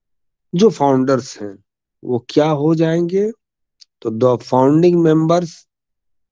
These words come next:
are going to become the backbone of the economy of their respective countries, अपने कंट्रीज के वो बैकबोन होने वाले हैं। किस चीज के? इकोनॉमी के बैक-,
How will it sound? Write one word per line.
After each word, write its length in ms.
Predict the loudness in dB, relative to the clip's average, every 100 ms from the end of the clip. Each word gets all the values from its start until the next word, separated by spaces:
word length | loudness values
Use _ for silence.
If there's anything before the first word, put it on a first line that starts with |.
| _
are 220 | 0 2
going 460 | 2 2 4 2 0
to 100 | -2
become 440 | 0 -2 -2 -4
the 120 | -4 -6 -4
backbone 580 | -4 -4 -4 -4 -4
of 160 | -4 -8 -6
the 160 | -8 -6
economy 540 | -6 -4 -2 0 0 0
of 200 | 0 -2
their 240 | -4 -4
respective 640 | -4 -8 -6 -6 -4 -8 -6
countries, 680 | -8 -8 -16 -18 -18 -20 _ _ _ _ _ -20 -20 _ _ -6
अपने 240 | -2 -2
कंट्रीज 800 | 0 0 -2 0 0 2 0 -2
के 140 | -2 -2
वो 200 | -2 -4
बैकबोन 580 | -2 -4 -2 -2 0
होने 240 | -2 -6 -6
वाले 320 | -8 -10 -14
हैं। 280 | -16 -20 -20 _ _ _ _ _ _ _ _ _ _ -6
किस 200 | -4 -4
चीज 260 | -4 -4 -4
के? 160 | -6 -6 -8
इकोनॉमी 640 | -6 -4 -4 -2 -4 -6
के 160 | -10 -16
बैक-, 240 | -16 -16